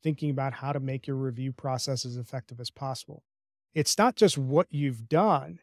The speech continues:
and how the employee has performed against the expectations of the role. You wanna also incorporate some elements in terms of areas of development and opportunities for them so that they're actually growing their career and you're demonstrating an interest in their future.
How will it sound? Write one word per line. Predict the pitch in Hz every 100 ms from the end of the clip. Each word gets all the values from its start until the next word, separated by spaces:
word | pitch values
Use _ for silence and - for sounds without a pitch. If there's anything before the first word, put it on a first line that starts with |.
| _ _ _ _
and | 156 143 135
how | - 160 165 170
the | 156 156
employee | 143 135 156 160 156 156 151 139
has | 143 135 -
performed | 135 - 147 147 139
against | 135 131 139 131 -
the | 143 135 131
expectations | 135 - 135 - 147 - 135
of | 127
the | 123
role. | 120 165 208 120 127 _ _ _ _ _
You | 147 170
wanna | 247 226
also | 165 226 226 196 160
incorporate | 143 - 185 196 175 151
some | - 143
elements | 143 185 160 131 123
in | 143
terms | 123 143 139
of | 131
areas | 135 156 151 131
of | 131 120
development | 120 135 151 165 156 147 -
and | 139 135
opportunities | 143 131 - 190 202 147 131
for | - 131
them | 127 127
so | -
that | 127 127
they're | 143 139
actually | 147 - 139
growing | 120 135 139 147 147 143
their | 135 123
career | - 127 131 143 147
and | 147 139
you're | 131
demonstrating | 120 139 147 143 - 143 139 131 127
an | 139 135
interest | 165 202 147 127 - 143
in | 131
their | 127 117
future. | 151 196 - 120